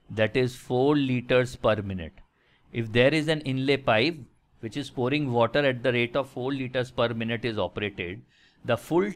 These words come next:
tank gets emptied in twelve minutes. Now in twelve minutes,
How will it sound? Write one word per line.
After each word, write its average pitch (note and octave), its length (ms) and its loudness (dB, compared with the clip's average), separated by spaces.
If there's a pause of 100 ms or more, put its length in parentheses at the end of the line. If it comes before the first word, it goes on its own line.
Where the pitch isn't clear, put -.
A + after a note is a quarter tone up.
tank D3+ 340 -2
gets D3+ 420 -2
emptied D3 540 0
in F3 380 -2 (100)
twelve C#3 320 6
minutes. A2+ 720 -2 (1400)
Now G3 220 4
in A3+ 200 -2
twelve G3+ 360 2
minutes, A#2+ 640 -2